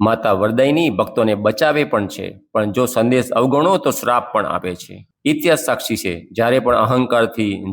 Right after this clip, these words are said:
જીદથી, અંધશ્રદ્ધાથી ભક્તિ કરવામાં આવી છે, ત્યારે કુદરત, સમાજ અને માતા પોતે દંડ આપ્યા છે. રૂપાલ પલ્લી એ ફક્ત ઉત્સવ નથી, પણ એ માતાની પ્રતિષ્ઠા છે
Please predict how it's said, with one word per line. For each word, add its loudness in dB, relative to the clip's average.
જીદથી, -2
અંધશ્રદ્ધાથી 0
ભક્તિ -2
કરવામાં 2
આવી 0
છે, -6
ત્યારે 2
કુદરત, 2
સમાજ 2
અને -4
માતા 0
પોતે 0
દંડ 0
આપ્યા -2
છે. -14
રૂપાલ 2
પલ્લી -2
એ -4
ફક્ત -4
ઉત્સવ 0
નથી, 0
પણ 0
એ 0
માતાની 0
પ્રતિષ્ઠા -2
છે -16